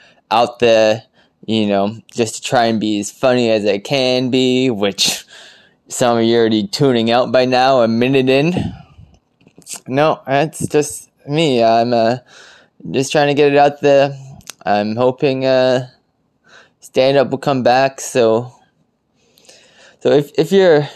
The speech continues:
unaware, <laughs> which again, I'm sure you are,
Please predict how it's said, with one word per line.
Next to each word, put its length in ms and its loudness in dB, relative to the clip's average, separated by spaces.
unaware, 800 2
<laughs> 100 -14
which 240 -6
again, 500 -2
I'm 200 -2
sure 300 2
you 200 6
are, 440 4